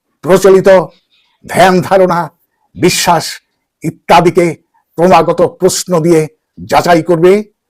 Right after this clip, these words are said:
ততই কাল্পনিক ঈশ্বরের উপর আস্থার প্রয়োজন ফুরিয়ে যাবে। তাই বিজ্ঞান চেতনা ও যুক্তিবোধের চর্চার প্রয়োজন। আমাদের উচিত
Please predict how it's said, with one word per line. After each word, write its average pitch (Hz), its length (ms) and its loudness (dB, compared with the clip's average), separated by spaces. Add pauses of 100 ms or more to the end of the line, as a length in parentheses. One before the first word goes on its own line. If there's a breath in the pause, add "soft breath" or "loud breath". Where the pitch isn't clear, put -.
(320)
ততই 156 300 0 (600)
কাল্পনিক 143 500 0 (140)
ঈশ্বরের 147 480 -6
উপর 147 240 -2 (480)
আস্থার 151 440 -4 (180)
প্রয়োজন 143 480 0 (560)
ফুরিয়ে 139 340 -2
যাবে। 123 260 -6 (1040)
তাই 180 220 4
বিজ্ঞান 196 400 2
চেতনা 214 340 2 (420 soft breath)
ও - 80 0 (120)
যুক্তিবোধের 202 600 2 (500)
চর্চার 175 440 0 (120)
প্রয়োজন। 165 480 0 (1400)
আমাদের 156 320 -2
উচিত 160 320 -2